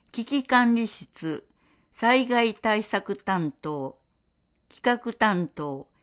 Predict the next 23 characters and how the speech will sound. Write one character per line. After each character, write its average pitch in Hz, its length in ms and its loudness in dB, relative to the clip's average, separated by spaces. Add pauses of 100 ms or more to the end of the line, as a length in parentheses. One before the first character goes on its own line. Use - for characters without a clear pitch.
(140)
四 220 320 2
階 202 500 -4
四 233 360 4
十 170 220 -4
八 175 360 -8
番 208 320 2
窓 190 280 2
口、 151 520 -8 (420)
電 226 400 4
話 208 340 2 (280)
九 247 280 0
三 202 440 2
九 156 400 -4 (280)
一 196 460 -6
一 180 300 -8
九 180 360 -6
零。 160 300 -2 (2250)
公 254 260 2
益 254 340 0
財 220 260 2
団 220 260 0
法 180 300 -6
人、 139 360 -4